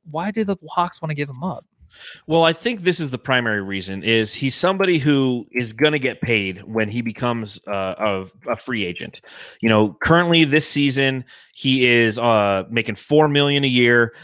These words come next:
Speaker 2: Next season, the qualifying offer for him as a restricted free agent is five point eight million a year.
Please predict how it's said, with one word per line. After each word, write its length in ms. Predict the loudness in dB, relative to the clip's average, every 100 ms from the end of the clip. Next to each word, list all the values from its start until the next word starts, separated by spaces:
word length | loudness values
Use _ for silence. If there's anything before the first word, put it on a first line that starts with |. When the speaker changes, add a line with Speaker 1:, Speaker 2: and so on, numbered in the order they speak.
| -10
Speaker 2:
Next 280 | 0 0 0
season, 320 | -2 -2 -2
the 40 | -4
qualifying 600 | 0 4 4 4 0 2
offer 340 | -2 -2 -4
for 240 | -4 -2 -2
him 180 | -2
as 120 | -2 -4
a 80 |
restricted 420 | -6 -4 -6 -6 -12
free 280 | -12 -8
agent 240 | -6 -4 -6
is 140 | -8
five 360 | -4 0 0 -2
point 200 | -10 -6
eight 280 | -6 -6 -6
million 320 | -4 -4 -4
a 80 | -4
year. 420 | -2 0 0